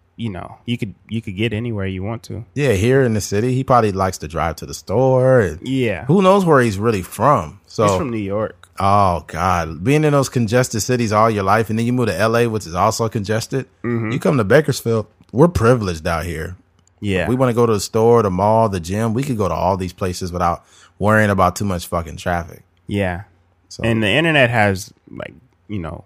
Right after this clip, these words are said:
Speaker 1: globalized everything. So you can do
Speaker 2: Definitely.
Speaker 1: anything from anywhere.
Speaker 2: Definitely.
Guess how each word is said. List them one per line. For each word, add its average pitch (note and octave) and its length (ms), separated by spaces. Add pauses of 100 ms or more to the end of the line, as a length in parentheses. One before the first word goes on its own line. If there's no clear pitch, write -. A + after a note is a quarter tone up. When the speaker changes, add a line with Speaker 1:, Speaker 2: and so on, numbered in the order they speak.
(120)
Speaker 1:
globalized G2 560
everything. F2+ 540
So - 60
you - 40
can - 0
do A2 80
Speaker 2:
Definitely. G2 300
Speaker 1:
anything G2 400
from C#2+ 180
anywhere. E2+ 460 (320)
Speaker 2:
Definitely. G#2 440